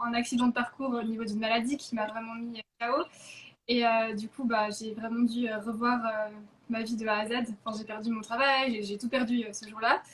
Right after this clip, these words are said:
Et, euh, du coup, ça a été quand même deux ans compliqués à tout remettre en place.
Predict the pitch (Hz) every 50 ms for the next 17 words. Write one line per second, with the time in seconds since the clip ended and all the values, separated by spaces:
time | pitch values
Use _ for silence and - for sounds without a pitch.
0 | - - - - - - - _ - - 247 247 247 240 233 226 226 226 226 226
1 | 214 220 226 - 311 294 294 233 220 226 254 240 240 240 262 269 254 233 233 247
2 | 240 247 262 269 269 269 - 240 240 - 240 - - 277 277 254 220 208 - -
3 | 254 262 247 233 233 - 233 214 - 190 196 - - -